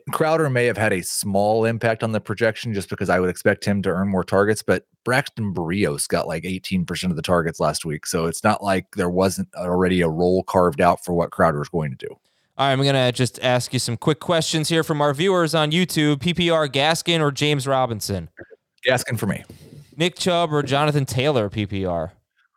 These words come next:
Speaker 1: Wow, that is a good problem to have. I
Speaker 2: Yeah.
Speaker 1: have them, seriously, flip, flip a coin. It's probably a gold coin if you're that rich to have both Chubb and Taylor, but I've got them projected. I've got Ch-, Jonathan Taylor projected for zero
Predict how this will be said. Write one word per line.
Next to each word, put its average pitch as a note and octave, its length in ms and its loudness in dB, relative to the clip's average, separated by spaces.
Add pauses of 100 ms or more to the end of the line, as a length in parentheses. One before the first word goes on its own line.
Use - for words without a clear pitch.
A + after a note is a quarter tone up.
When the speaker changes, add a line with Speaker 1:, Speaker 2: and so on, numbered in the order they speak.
(460)
Speaker 1:
Wow, F#2 680 2
that B2+ 240 0
is G#2 220 2
a F2 120 -4
good C#3+ 420 0
problem C3 540 0
to F#2 100 2
have. A2 300 0
I A#2+ 140 2
Speaker 2:
Yeah. D3+ 40 2
Speaker 1:
have D3+ 300 0
them, E3 200 2 (220)
seriously, F3 460 0
flip, G#3 420 -4
flip G#3 300 -2
a G#3 80 2
coin. A2+ 520 2
It's G#2 220 0
probably F#3+ 300 2
a - 20 -2
gold B2+ 360 0
coin F#2 260 0
if F2+ 100 0
you're F#2+ 120 2
that G#2+ 180 2
rich G#2 220 -2
to G#2 100 0
have F#2 120 0
both G#2+ 240 0
Chubb G#2 280 0
and G2 180 2
Taylor, F2+ 300 0
but F#2 100 0
I've A2+ 160 4
got C3+ 200 2
them B2 140 2
projected. A2 560 0 (220)
I've D3 140 2
got D3+ 240 0 (640)
Ch-, - 160 0 (200)
Jonathan C3+ 320 2
Taylor A#2 300 4
projected G2 400 -2
for G2 160 2
zero C3+ 500 2